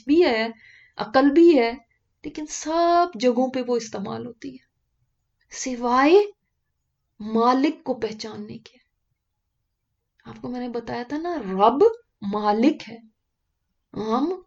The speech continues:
गुलाम हैं। और गुलाम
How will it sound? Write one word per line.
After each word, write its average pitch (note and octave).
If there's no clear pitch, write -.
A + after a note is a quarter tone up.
गुलाम G3+
हैं। F#3+
और C4+
गुलाम A#3+